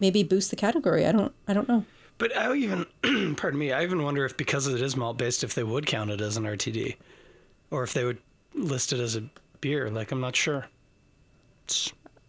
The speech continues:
Speaker 1: Um, yeah, I don't, I don't know. I'm
Speaker 2: Like,
Speaker 1: not
Speaker 2: I'm
Speaker 1: sure. It,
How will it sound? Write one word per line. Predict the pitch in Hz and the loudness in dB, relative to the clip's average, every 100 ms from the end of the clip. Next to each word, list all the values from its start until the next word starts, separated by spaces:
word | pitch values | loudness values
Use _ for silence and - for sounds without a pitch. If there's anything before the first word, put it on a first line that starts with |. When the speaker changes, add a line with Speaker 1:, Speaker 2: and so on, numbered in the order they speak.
| - | -4
Speaker 1:
Um, | 233 240 240 240 240 240 240 240 240 240 240 240 - - - - _ _ - - | 0 2 2 2 4 4 4 4 6 6 6 4 0 -16 -20 -20 _ _ -20 -4
yeah, | 240 247 247 247 | 2 6 6 6
I | |
don't, | 269 262 - - | 4 4 -2 -2
I | |
don't | 240 240 | 2 4
know. | 233 190 - - - - _ - - - - - - - | 4 2 -2 -14 -20 -20 _ -20 -20 -20 -20 -20 -20 -2
I'm | 220 | 2
Speaker 2:
Like, | 233 | 4
Speaker 1:
not | |
Speaker 2:
I'm | - | 4
Speaker 1:
sure. | 220 | 4
It, | - 123 - | 6 4 2